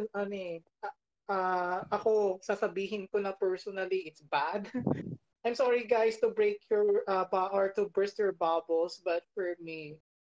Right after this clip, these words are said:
ah, it's fine that you are, ah, ah, that you are pushing him through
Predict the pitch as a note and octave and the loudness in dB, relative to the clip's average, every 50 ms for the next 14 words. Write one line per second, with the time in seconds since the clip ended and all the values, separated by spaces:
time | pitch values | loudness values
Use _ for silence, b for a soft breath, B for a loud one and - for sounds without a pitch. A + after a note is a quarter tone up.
0 | _ _ _ _ _ _ - F#3 F#3 F3+ F3 F3 F3 - G3+ G3+ - - - - | _ _ _ _ _ _ -2 0 2 2 2 0 0 0 -2 -4 -4 -8 -6 -2
1 | A#3 G#3 G#3 G#3+ A3+ A#3 A3+ G#3+ G#3+ G3+ G3+ - _ G3 F3+ F#3 F#3+ G3 F#3+ F#3+ | 0 2 2 2 0 -2 -2 0 0 0 0 -2 _ -16 -10 -6 -2 0 2 2
2 | F#3 F#3 F#3 F3+ F3+ F3+ F3 F3 F3 - _ _ _ _ _ - G3 F#3+ F#3 F#3 | 2 2 2 0 0 0 0 -2 -4 -8 _ _ _ _ _ -2 0 2 2 2
3 | F3+ F3 F3+ F#3 F3 F3 F3 E3+ E3+ E3 E3 E3 E3 E3 D#3+ - _ _ _ _ | 2 2 2 0 2 2 4 2 2 2 2 0 0 -2 -4 -8 _ _ _ _
4 | _ _ _ _ _ _ _ _ _ _ _ _ _ _ _ _ _ _ _ _ | _ _ _ _ _ _ _ _ _ _ _ _ _ _ _ _ _ _ _ _
5 | _ _ - - F#3+ G3 G3+ G3+ G#3 - G#3 G3 G#3+ A3 G3+ F#3+ F#3 F#3 F#3 F3+ | _ _ -6 -4 -2 0 0 -2 -2 -4 -2 0 0 2 2 2 2 0 0 -2
6 | - _ _ _ _ _ _ - G#3 G#3 G3+ G#3 G#3+ G3+ G3 F#3+ G3+ G3 F#3+ F#3+ | -4 _ _ _ _ _ _ 0 0 0 0 -2 -8 -10 -8 -6 -2 -2 -2 -2
7 | F#3+ F#3+ F#3+ F#3+ _ _ _ _ _ _ _ _ - - - - A3+ G#3 G#3+ A#3 | -2 -6 -10 -14 _ _ _ _ _ _ _ _ -14 -12 -2 0 2 2 4 2
8 | C4 C#4+ | 2 -2